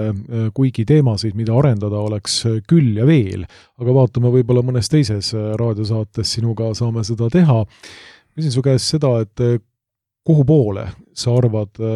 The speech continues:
Ungari nüüd lähikümnenditel suundub? Kas selline rahvuslik, konservatiivne,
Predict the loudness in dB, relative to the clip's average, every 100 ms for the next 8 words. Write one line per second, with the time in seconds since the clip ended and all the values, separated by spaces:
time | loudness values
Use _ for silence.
0 | -4 -2 -2 0 -2 -2 -2 0 2 2
1 | 4 4 4 0 -8 -12 -14 -8 -6 -4
2 | -4 -6 -2 0 0 -2 -8 -10 -6 -2
3 | 0 2 0 -2 -4 -6 -8 0 0 0
4 | -8 -8 -8 -6 -6 -6 _ -8 -4 -4
5 | -4 -6 -8 _ _ 0 2 2 0 -4
6 | -10 -8 -4 -4 -4 -6 -6